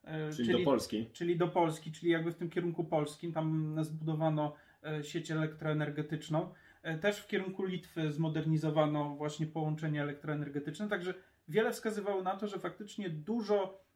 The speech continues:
Speaker 1: mm, duży nakład z tych pieniędzy pójdzie na to, żeby ten prąd eksportować. No i teraz
Speaker 2: No i teraz, y,
Speaker 1: jest
Speaker 2: Łukaszenka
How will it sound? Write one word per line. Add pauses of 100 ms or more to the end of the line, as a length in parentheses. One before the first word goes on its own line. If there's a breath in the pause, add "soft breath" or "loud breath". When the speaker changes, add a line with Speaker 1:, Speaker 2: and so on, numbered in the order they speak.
Speaker 1:
mm,
duży
nakład
z
tych
pieniędzy
pójdzie
na
to,
żeby
ten
prąd
eksportować.
No
i
teraz
Speaker 2:
No
i
teraz,
y,
Speaker 1:
jest
Speaker 2:
Łukaszenka